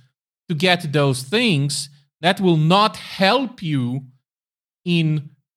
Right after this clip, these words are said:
kind of getting those significant im-, im-, improvements. This is one of the core challenges in, in designing quantum algorithms, but that's,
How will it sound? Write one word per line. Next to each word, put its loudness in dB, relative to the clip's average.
kind 0
of -2
getting 0
those 2
significant -2
im-, -2
im-, -4
improvements. -4
This -2
is -2
one 2
of -2
the -2
core -6
challenges -4
in, -2
in -4
designing 0
quantum 0
algorithms, 0
but -4
that's, -2